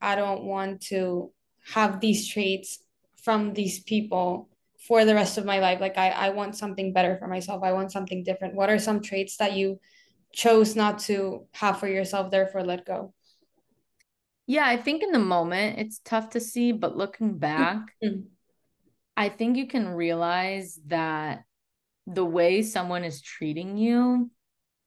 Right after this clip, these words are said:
Speaker 2: is how you can accept, is, like, to the extent that you will accept how someone treats you. So,
Speaker 1: Mm-hmm.
Speaker 2: for example, if someone is not putting in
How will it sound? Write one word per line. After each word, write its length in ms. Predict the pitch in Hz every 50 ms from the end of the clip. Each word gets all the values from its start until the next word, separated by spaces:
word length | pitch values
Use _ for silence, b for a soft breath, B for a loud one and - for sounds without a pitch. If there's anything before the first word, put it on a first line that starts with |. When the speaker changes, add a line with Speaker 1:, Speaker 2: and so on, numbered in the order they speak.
| _ _ _ _ _ _ _ _ _ _ _ _ _ _ _
Speaker 2:
is 640 | - 196 202 190 175 165 160 147 147 - - - - _ _ _ _ _ _ _ _ _ _ _ _ _ _ _ _ _ _
how 520 | - - - - 180 175 175 175 180 180
you 640 | 175 170 165 165 175 180 175 175 170 170 - - -
can 140 | - - 170
accept, 720 | 151 143 - - - - 180 160 147 143 - - - - - _
is, 180 | - 185 165 165
like, 240 | 170 160 - - -
to 100 | - 165
the 80 | 180
extent 300 | 170 165 - - 190 185
that 120 | - 170 160
you 120 | 165 170
will 80 | 170 160
accept 800 | 151 156 - - - - - 160 - - - - _ - - _ _ _ _ _ _ _ _ _
how 120 | - 170
someone 260 | 160 - 170 160 156 156
treats 340 | 151 - 175 160 147 -
you. 200 | - - - -
So, 380 | - - - 185 175 170 170 -
Speaker 1:
Mm-hmm. 100 | - -
Speaker 2:
for 100 | - 180
example, 720 | 170 - - 170 165 160 151 - 135 127 120 - - - _ _ _ _ _ _ _ _ _ _ _ _ _ _ _
if 160 | - 214 214
someone 440 | 214 - 226 214 220 247 262 269 262
is 180 | - - 196 190
not 460 | 190 185 175 175 175 - - - -
putting 260 | - 185 175 175 175
in 340 | 170 165 165 165 151 - -